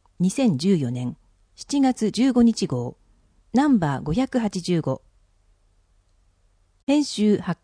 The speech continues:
行、国分寺市立公民館。各館連絡先。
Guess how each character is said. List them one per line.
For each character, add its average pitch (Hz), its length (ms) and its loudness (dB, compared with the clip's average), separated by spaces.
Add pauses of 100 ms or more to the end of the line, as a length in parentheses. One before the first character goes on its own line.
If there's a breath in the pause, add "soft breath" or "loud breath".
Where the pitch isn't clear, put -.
行、 147 320 0 (480)
国 220 240 0
分 277 180 4
寺 247 120 -4
市 233 100 -4
立 165 380 -4
公 202 180 4
民 202 200 4
館。 113 280 -10 (2500)
各 - 380 -4
館 196 340 2 (100)
連 233 220 6
絡 226 220 2
先。 165 400 -4